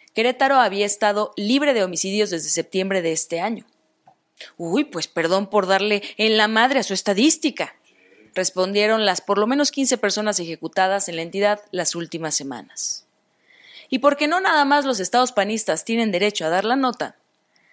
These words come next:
Anoche en Cuautitlán Izcalli, Estado de México, en el bar Bling Bling, se suscitó un bang bang que dejó un saldo de al menos cinco muertos y siete personas heridas.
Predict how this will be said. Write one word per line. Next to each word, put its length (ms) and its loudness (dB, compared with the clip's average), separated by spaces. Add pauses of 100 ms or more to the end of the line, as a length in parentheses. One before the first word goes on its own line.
(140)
Anoche 400 0
en 80 2
Cuautitlán 460 -2
Izcalli, 480 -2
Estado 260 2
de 80 2
México, 580 -6 (100)
en 140 -8
el 120 -4
bar 240 2
Bling 200 -8
Bling, 320 -2 (320)
se 140 -4
suscitó 400 -2
un 180 2
bang 240 0
bang 300 0 (160)
que 140 -2
dejó 240 0
un 100 0
saldo 320 0
de 80 2
al 120 2
menos 280 -4
cinco 260 0
muertos 560 0 (240)
y 100 -4
siete 260 -2
personas 440 -2
heridas. 600 0